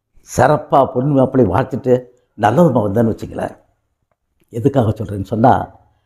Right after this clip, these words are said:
ரொம்ப இடத்துல இப்ப என்ன நடந்திருக்குன்னு சொன்னா, கல்யாண பத்திரிக்கை வைக்கலன்னு சொன்னா, அந்த கல்யாண விசேஷம் நடத்துறாங்க பார்த்தீங்களா, அந்த குடும்பத்து மேலேயே கோவப்படுற சூழ்நிலை வந்துட்டு இருக்கு.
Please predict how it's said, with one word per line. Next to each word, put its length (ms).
ரொம்ப 220
இடத்துல 240
இப்ப 180
என்ன 100
நடந்திருக்குன்னு 380
சொன்னா, 580
கல்யாண 340
பத்திரிக்கை 360
வைக்கலன்னு 340
சொன்னா, 580
அந்த 280
கல்யாண 380
விசேஷம் 400
நடத்துறாங்க 260
பார்த்தீங்களா, 480
அந்த 200
குடும்பத்து 440
மேலேயே 240
கோவப்படுற 480
சூழ்நிலை 360
வந்துட்டு 160
இருக்கு. 280